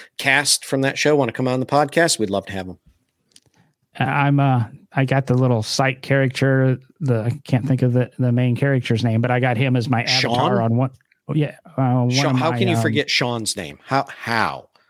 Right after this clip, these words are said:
Speaker 2: Well, I was trying to think of the actor's name, but
Speaker 1: And
Speaker 2: I have
Speaker 1: Gus?
Speaker 2: his, he's my avatar
Speaker 1: Oh,
Speaker 2: on
Speaker 1: right.
Speaker 2: Hulu or one of those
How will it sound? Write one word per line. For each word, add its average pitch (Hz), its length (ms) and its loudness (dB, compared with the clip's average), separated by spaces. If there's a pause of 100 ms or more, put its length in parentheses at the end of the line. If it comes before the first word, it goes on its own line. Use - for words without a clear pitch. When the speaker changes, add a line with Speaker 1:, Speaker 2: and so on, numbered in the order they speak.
(220)
Speaker 2:
Well, 147 100 4
I 127 100 2
was 117 120 -2
trying 120 200 0
to - 60 -4
think 104 180 -2
of - 60 -10
the 90 120 -6
actor's - 380 -6
name, 107 180 -8
but 123 120 -2
Speaker 1:
And 123 80 -2
Speaker 2:
I 123 40 -2
have 123 180 0
Speaker 1:
Gus? - 360 -2
Speaker 2:
his, - 80 -8
he's 165 160 -2
my 156 140 0
avatar 143 640 0
Speaker 1:
Oh, 131 40 0
Speaker 2:
on 123 120 -2
Speaker 1:
right. 110 80 -4
Speaker 2:
Hulu 139 480 0
or 107 460 0 (240)
one 135 180 0
of 107 140 -2
those 110 380 -2